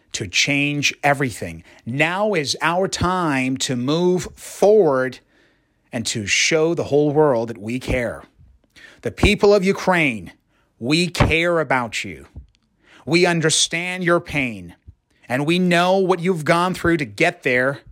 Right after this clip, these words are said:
to keep your nation safe. And we appreciate you guys fighting not only for your nation,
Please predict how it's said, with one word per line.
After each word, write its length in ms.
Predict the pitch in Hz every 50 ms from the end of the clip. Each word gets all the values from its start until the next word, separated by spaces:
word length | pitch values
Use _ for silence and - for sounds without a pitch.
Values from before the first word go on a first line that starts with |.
| - _ _ _ _ _ _ _ _ _ -
to 80 | -
keep 520 | 131 - - - - 226 233 254 247 - - - _ _ _ _
your 300 | _ 135 143 180 185 196
nation 400 | 208 190 170 180 175 - - 185
safe. 460 | 165 - - 151 131 127 131 123 - - _ _ _ _ _ _ _ _ _ _ _ _ _ _ _ _ _
And 100 | 113 117
we 80 | 143
appreciate 560 | 143 135 - 165 170 160 - - 160 147 135 120
you 120 | 131 131
guys 540 | 123 123 120 120 117 113 120 - - - - _ _
fighting 720 | - - - - 151 147 151 147 135 131 127 127 127 - _ -
not 240 | 113 113 113 113 - -
only 460 | 165 175 185 190 190 196 196 190 185
for 200 | - - - 123
your 380 | 113 104 117 147 151 160 160 156
nation, 560 | 147 151 160 151 - - 117 95 85 87